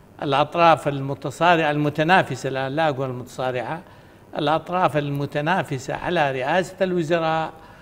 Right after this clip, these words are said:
وعلى تشكيل الكتلة الأكبر جميعهم لديهم أذرع مسلحة،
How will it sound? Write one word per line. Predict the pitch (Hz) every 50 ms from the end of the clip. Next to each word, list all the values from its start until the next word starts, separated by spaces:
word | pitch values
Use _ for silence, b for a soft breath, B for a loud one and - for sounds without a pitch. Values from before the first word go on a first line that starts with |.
| B B - -
وعلى | 156 165 156 156 175 165 151 135 127 -
تشكيل | 151 139 127 - - - 180 180 175 147 139
الكتلة | 135 131 123 - 180 175 - 165 160
الأكبر | 151 143 160 151 - - 143 147 143 139 139 139 139 139 143 B B B B B B B B B B - -
جميعهم | - 139 117 147 147 143 160 180 185 165 - 165 160 156 160 160 156
لديهم | 143 139 139 127 156 165 170 151 147 156 160 156
أذرع | - - 147 143 156 165 165 156 -
مسلحة، | 151 156 143 - 190 170 123 113 98 - -